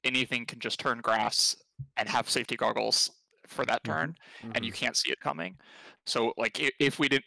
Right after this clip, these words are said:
Speaker 1: gone into this generation without open team sheet, we probably would have seen Amoonguss take a, like, a dive instead of becoming even
Speaker 2: Yeah.
Speaker 1: more popular.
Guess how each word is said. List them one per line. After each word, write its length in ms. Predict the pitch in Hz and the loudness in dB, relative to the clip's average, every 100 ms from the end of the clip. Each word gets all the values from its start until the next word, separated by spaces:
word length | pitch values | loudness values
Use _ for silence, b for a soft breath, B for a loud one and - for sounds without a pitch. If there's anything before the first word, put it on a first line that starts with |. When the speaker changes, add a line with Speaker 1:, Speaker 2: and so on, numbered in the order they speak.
| - | 2
Speaker 1:
gone 180 | 135 127 | 2 4
into 120 | 120 | 0
this 120 | 113 | 0
generation 500 | - 120 113 - 113 | 0 0 2 0 -2
without 360 | 113 - 117 - _ _ - | -2 4 4 2 _ _ -6
open 220 | 117 123 | -6 -6
team 160 | 113 113 | -10 -8
sheet, 280 | - - - _ - | -8 -8 -10 _ -20
we 100 | 135 | -14
probably 220 | 120 120 123 | -6 -4 -4
would 120 | 120 | -6
have 80 | - | -6
seen 160 | 127 | -8
Amoonguss 360 | 123 127 - - | -10 -10 -10 -8
take 140 | 147 | -8
a, 100 | 139 _ 214 240 _ _ - | -8 _ -20 _ _ _ -10
like, 120 | - | -6
a 40 | |
dive 340 | - 120 - - | -2 -2 -2 -4
instead 240 | - 147 | -8 -8
of 80 | 147 | -10
becoming 440 | 165 165 160 165 _ - | -14 -14 -14 -18 _ -20
even 200 | 151 127 | -12 -10
Speaker 2:
Yeah. 140 | 107 | -10
Speaker 1:
more 160 | 104 - - | -12 -16 -10
popular. 380 | - 196 196 | -10 -10 -14